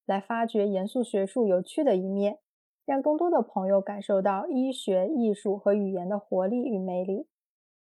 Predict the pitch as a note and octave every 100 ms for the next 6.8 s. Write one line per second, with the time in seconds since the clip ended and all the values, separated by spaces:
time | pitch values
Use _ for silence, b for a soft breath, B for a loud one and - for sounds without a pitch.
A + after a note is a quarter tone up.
0 | _ _ A3 G#3 G3+ G3 G#3 A3 A3+ G#3
1 | G3+ G3 G#3 C4 B3 A#3+ G#3 A#3+ B3 B3
2 | A#3 - - A#3 G#3+ G3 G#3+ G#3 C4 C#4
3 | B3 A3 G3+ F#3 - G3 A#3 A3 F#3 F3+
4 | A3 A#3+ A3+ A#3+ - _ _ - B3 C#4+
5 | - D#4+ D4+ C4+ - C4+ C4 B3 A#3+ E4
6 | G3+ G3 - G3 - - A#3 D#4